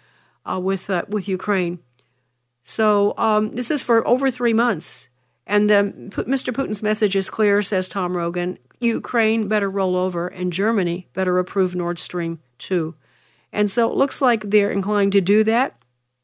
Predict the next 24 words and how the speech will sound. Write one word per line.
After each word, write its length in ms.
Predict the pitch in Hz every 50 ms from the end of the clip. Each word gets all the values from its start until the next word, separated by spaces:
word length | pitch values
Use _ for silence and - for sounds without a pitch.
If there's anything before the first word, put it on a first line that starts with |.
| _ _ _ _ _ _ _ _ _ _ - - - - - - -
Uh, 200 | 135 156 160 180
so, 500 | - - - 220 214 202 202 202 196 - -
um, 400 | 208 202 196 196 196 196 - - _
let's 160 | 208 208 -
see. 180 | - 202 170 - _ _ _ _ _ _ _ _
Germany 300 | - 214 220 233 254 262
scored 260 | 233 - - 240 233
a 60 | 220 214
major 320 | 214 220 233 220 247 247
win 220 | 226 214 202 196
at 120 | 196 202 -
U 160 | 202 196 190
S 160 | 190 190 -
expense, 640 | - 180 - - - - 180 170 165 170 - - -
considering 520 | - 208 196 - 226 226 226 240 233 220
the 100 | 202 196
si-, 380 | - - - 233 220 220 220 -
the 100 | 196 190
s-, 220 | 180 - - - -
the 160 | - 196 - -
alliance 560 | 196 196 190 196 220 254 254 233 190 160 -
principle 440 | - - 190 175 175 185 180 180 175
of 100 | 175 175
reciprocity. 1160 | 185 185 185 - 185 - - 196 196 196 - - _ - 220 226 220 - 185 170 160 - -